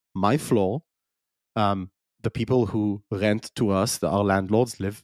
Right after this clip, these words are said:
below us, and they're nice people, and we talk to them, and we know who they are, great. And then that's it. And then the house next to me has twelve people, and the house across the street has twelve people. If those were all mid-rises, um, like in Tel Aviv,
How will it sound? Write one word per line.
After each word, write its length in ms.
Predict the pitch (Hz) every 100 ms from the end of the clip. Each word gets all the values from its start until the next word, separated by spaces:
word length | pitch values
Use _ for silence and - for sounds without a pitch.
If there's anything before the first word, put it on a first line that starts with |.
| _
below 280 | 135 113 87
us, 240 | 95 -
and 160 | - 123
they're 160 | 160 120
nice 340 | 92 87 113
people, 320 | - - 104
and 320 | 90 92 87
we 100 | 90
talk 240 | 92 - 87
to 40 | 117
them, 140 | 165
and 220 | 147 95
we 80 | 92
know 160 | 95 92
who 80 |
they 160 | 98 90
are, 160 | 92 117
great. 320 | 98 117 - _ _ _ -
And 80 | 117
then 180 | 113 107 _ _ _ -
that's 200 | 135 -
it. 220 | 175 - - _ _ _ _ _
And 100 | 113
then 220 | 113 101 92
the 80 | -
house 380 | 123 151 -
next 200 | 117 - -
to 60 |
me 220 | 175 208 - _ _ _ -
has 280 | 101 117 - _ -
twelve 260 | - 92
people, 400 | - 147 113 76 -
and 100 | 95
the 60 | 92
house 220 | 95 -
across 260 | - 90 -
the 60 |
street 320 | 90 117 170 - -
has 160 | 95
twelve 240 | - 101 -
people. 320 | 135 - - _ _ _ 117
If 140 | 95
those 340 | 104 156 220
were 80 | 127
all 420 | 113 117 113 95 - _ _ _ -
mid-rises, 880 | 98 104 180 117 90 90 101 143 185 _ _ _ _ _ _ _ _ _ _
um, 300 | 104 95 90 -
like 220 | 107 -
in 60 |
Tel 140 | 90 92
Aviv, 340 | 85 82 151